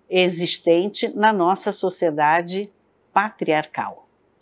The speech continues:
Porque a nossa sociedade, ela é patriarcal,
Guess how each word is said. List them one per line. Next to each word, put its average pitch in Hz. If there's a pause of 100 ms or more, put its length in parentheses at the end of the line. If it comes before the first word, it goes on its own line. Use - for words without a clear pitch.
(680)
Porque 262
a 320
nossa 254
sociedade, 160
ela 151
é 185
patriarcal, 151